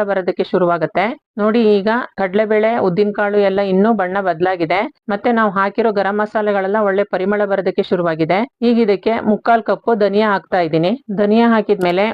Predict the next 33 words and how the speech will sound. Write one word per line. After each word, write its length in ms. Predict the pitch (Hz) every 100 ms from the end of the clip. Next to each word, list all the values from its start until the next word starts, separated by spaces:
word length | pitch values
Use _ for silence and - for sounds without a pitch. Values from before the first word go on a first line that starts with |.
| 202
ಮತ್ತೆ 220 | 196 214 214
ಸುಮಾರು 320 | 208 185 185 220 214
ಎರಡರಿಂದ 380 | 196 202 214 214 202
ಮೂರು 160 | 185 190
ನಿಮಿಷ 180 | 175 214 202
ಚೆನ್ನಾಗಿ 360 | 180 190 202 214
ಹುರ್ಕೋಬೇಕು. 580 | - - 185 175 - 180 277 214 190
ಧನಿಯಾನು 340 | 208 240 247 240
ಕೂಡ 120 | 214 220 233
ಒಳ್ಳೆ 180 | 196 214 214
ಪರಿಮಳ 300 | 202 214 220 208
ಬರುತ್ತೆ, 300 | 190 170 190 240 196
ಅಲ್ಲಿ 200 | 202 220
ತನಕ 200 | 208 185 - 240
ಹುರ್ಕೋಬೇಕು. 500 | 170 180 165 - 233 _ - 208
ನೋಡಿ, 200 | 208 226
ಈಗ 100 | 202 208 220
ಸುಮಾರು 340 | 202 190 233 208
ಮೂರು 160 | 202 208 214
ನಿಮಿಷ 160 | 208 220 175
ಆಗಿದೆ. 320 | 190 202 175 196 302 - 196
ಧನಿಯಾನು 340 | 214 233 247 226
ಒಳ್ಳೆ 140 | 202 214 202
ಪರಿಮಳ 280 | 208 214 220 208
ಬರೋದಕ್ಕೆ 300 | 202 196 -
ಶುರುವಾಗಿದೆ. 520 | 202 185 170 165 180 220 - 220
ಈಗ 100 | 233 214
ಇದಕ್ಕೆ 260 | 196 220 220 208
ಒಂದು 140 | 226 240
ಹಿಡಿಯಷ್ಟು 380 | 208 190 - 240 233
ಕರಿಬೇವಿನ 340 | 208 220 214 208
ಸೊಪ್ಪು 180 | 208 202
ಹಾಕ್ತಾ 240 | - 175